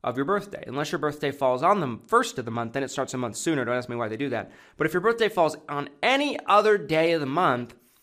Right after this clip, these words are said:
your Medicare effective date will be on the first of any given day. So, your window is three months before your birth month, the month of your birthday,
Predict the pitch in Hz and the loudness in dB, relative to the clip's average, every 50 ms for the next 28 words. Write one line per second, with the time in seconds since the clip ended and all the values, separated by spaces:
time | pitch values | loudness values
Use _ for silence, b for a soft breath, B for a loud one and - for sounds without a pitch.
0 | b b _ _ 143 139 139 151 156 175 180 180 180 170 156 156 156 147 143 143 | b b _ _ -2 2 2 4 4 2 2 0 0 0 2 2 0 0 0 0
1 | 147 135 131 139 135 123 123 131 143 147 143 143 127 120 117 113 117 113 - 202 | -2 -2 0 0 -2 0 0 0 0 0 0 0 -2 -2 -2 -4 -6 -6 -4 -4
2 | 196 - - - - - _ _ _ _ _ _ _ _ _ _ _ _ _ _ | -4 -4 -6 -12 -20 -20 _ _ _ _ _ _ _ _ _ _ _ _ _ _
3 | _ _ - 139 127 127 120 120 117 117 117 107 110 107 110 143 156 - - - | _ _ -4 -4 -2 -2 -4 -6 -6 -8 -8 -8 -8 -8 -8 -8 -8 -10 -12 -16
4 | _ _ _ _ _ _ _ _ _ _ _ _ _ _ _ _ _ _ _ _ | _ _ _ _ _ _ _ _ _ _ _ _ _ _ _ _ _ _ _ _
5 | _ _ _ _ _ _ _ _ _ b b b b b b b b b b b | _ _ _ _ _ _ _ _ _ b b b b b b b b b b b
6 | b b b b _ _ _ _ _ - - - 247 262 - 139 120 131 - - | b b b b _ _ _ _ _ -6 0 2 4 6 6 4 2 0 -2 -6
7 | - - _ _ _ _ _ - 147 156 151 156 208 247 277 247 180 131 117 113 | -12 -20 _ _ _ _ _ -4 -2 -2 0 2 2 2 2 2 2 2 2 0
8 | 127 151 - - _ _ _ - - 147 139 - - 165 180 185 196 196 190 190 | -2 -6 -10 -14 _ _ _ -10 -8 -8 -8 -6 -4 -2 -2 0 -2 -2 -4 -4
9 | - 214 208 208 - 160 143 127 123 127 147 175 - - 127 135 131 151 160 156 | -6 -8 -6 -4 -2 0 0 0 0 -2 -4 -6 -8 -6 -6 -2 -2 -2 -2 -2
10 | 156 - 120 117 123 127 - _ _ _ _ - 135 143 175 202 226 254 240 214 | -6 -8 -8 -8 -8 -12 -16 _ _ _ _ -4 -4 -2 0 0 0 0 0 -2
11 | 160 143 143 135 - 127 120 113 - - - 110 104 107 117 | -2 0 -2 -2 -2 -4 -6 -8 -8 -10 -12 -12 -12 -14 -16